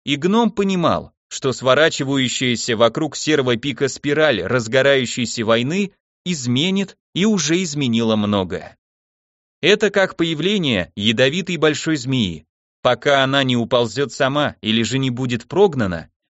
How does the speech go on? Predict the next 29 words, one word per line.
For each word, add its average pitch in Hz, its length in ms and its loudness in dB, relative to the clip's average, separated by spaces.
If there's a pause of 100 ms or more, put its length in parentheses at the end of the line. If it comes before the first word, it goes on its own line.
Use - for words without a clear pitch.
мир 160 320 2
и 208 40 0
покой 190 460 0
не 170 160 0
вернётся 135 580 -2
к - 80 -18
тамошним 139 500 -2
обитателям. 98 760 -2 (640)
У 147 120 0
гнома 220 380 2
не 208 160 2
было 175 280 2
сил 160 260 -2
прекратить 117 600 -2
войну. 92 420 -2 (360)
С - 60 -12
серыми 202 420 2
орками 175 420 0
не 131 200 0
договориться. 110 840 -2 (420)
И 101 100 -6
потому 175 420 2
война 180 460 2
будет 147 360 -2
продолжаться 143 720 0
ровно 113 320 0
до 95 140 2
тех 180 340 0
пор, 180 300 0